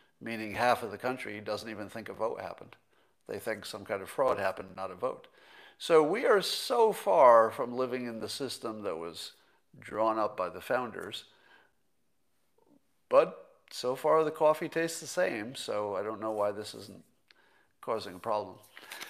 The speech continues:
Yeah, I think there won't be social unrest as long as the, uh, the victims are the conservatives, 'cause they just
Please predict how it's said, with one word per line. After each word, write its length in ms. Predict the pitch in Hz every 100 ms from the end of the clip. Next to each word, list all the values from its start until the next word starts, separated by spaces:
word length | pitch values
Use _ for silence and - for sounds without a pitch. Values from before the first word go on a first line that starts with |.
| -
Yeah, 220 | 170 185
I 100 | 151
think 220 | 165 208
there 140 | 202 180
won't 300 | 165 175 120
be 160 | 160
social 520 | 147 160 143 151 131 123
unrest 480 | 123 123 127 -
as 220 | - 107 110
long 260 | 113 123
as 280 | 123 117 104 - - _ - - 107
the, 320 | 107 104 98 -
uh, 300 | 90 95 92 - - - _ _ _
the 140 | - 104
victims 680 | 95 117 - 110 110 104 - -
are 360 | 95 98 98 127 _ _ _ -
the 100 | 104
conservatives, 840 | 107 90 95 92 90 82 - - _ -
'cause 180 | -
they 140 | - 98
just 300 | 101 107